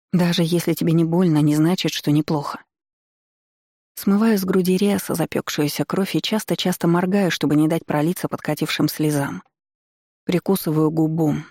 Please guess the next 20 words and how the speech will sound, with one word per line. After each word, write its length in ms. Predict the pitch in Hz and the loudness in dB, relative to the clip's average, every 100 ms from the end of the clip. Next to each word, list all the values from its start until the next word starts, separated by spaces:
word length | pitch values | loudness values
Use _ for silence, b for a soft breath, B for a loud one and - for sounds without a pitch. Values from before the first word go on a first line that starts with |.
| _ - | _ -2
но 200 | - 92 | 0 0
всхлип 360 | - - 85 | -4 -4 -4
всё 200 | - - | -6 -4
равно 240 | 143 147 147 | 0 0 0
прорывается 640 | 147 143 147 143 - 147 | 0 0 0 -2 -4 0
наружу. 400 | 147 147 139 - - _ _ _ _ _ _ - | 0 0 -6 -10 -14 _ _ _ _ _ _ -2
«Дженна?» 480 | 160 151 143 143 175 _ _ _ _ _ - | 0 2 0 -2 -6 _ _ _ _ _ -2
Илин 280 | 170 180 165 | 2 2 0
всматривается 720 | - 165 165 156 156 151 - | 0 0 0 0 0 -2 0
в 40 | |
моё 260 | 151 151 151 | 2 4 2
лицо. 460 | 160 - - - - _ _ _ | 0 -4 -10 -14 -16 _ _ _
«Что 280 | - - 143 | -12 -4 -4
с 60 | - | -2
тобой?» 360 | 139 131 - - _ _ _ _ _ _ _ _ _ - | -6 -8 -12 -20 _ _ _ _ _ _ _ _ _ 0
«Я 160 | 190 | 0
страдаю». 560 | 208 - 156 147 156 - _ _ _ _ - | 0 -4 0 0 -2 -10 _ _ _ _ -2
Выдыхаю 480 | 160 160 165 175 151 | 0 2 0 0 -2
с 80 | - | -4
чувством. 520 | - - - 170 | -6 -6 -10 -14